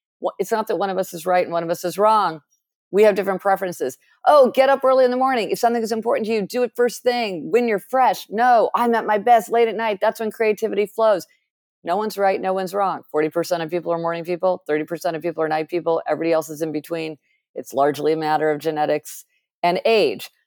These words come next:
So I think often with conflict, people are trying to convince each other, "I'm right, you're wrong,"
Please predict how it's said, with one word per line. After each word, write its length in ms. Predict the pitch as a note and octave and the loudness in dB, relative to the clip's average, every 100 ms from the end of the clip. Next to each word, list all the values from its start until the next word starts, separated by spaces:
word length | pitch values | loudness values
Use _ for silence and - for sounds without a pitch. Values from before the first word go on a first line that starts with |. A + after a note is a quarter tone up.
| _ | _
So 360 | - A3+ G#3+ - | -4 0 2 2
I 120 | F3 F3+ | 0 2
think 240 | A3+ A3+ - | 0 -2 -2
often 400 | F#3 A3 G#3+ F3+ | -2 0 -2 -4
with 160 | E3 | -6
conflict, 480 | - D#3 D3 D#3+ D3+ | -8 -10 -6 -8 -6
people 240 | - F#3+ F#3+ | -4 0 0
are 100 | E3+ | -2
trying 280 | - F3 | -4 -6
to 80 | E3 | -4
convince 440 | - D#3+ F3 G3 F#3 | -6 -4 -2 -2 -6
each 180 | D#3+ | -4
other, 440 | D#3 C#3+ C#3+ C#3+ - _ _ _ _ _ | -2 0 0 0 -4 _ _ _ _ _
"I'm 220 | F3+ G3 F#3+ | -2 2 2
right, 160 | F3+ | 2
you're 120 | D#3 | 0
wrong," 640 | D3 E3 D#3 C#3 C#3+ E3+ | 0 2 2 -2 -8 -14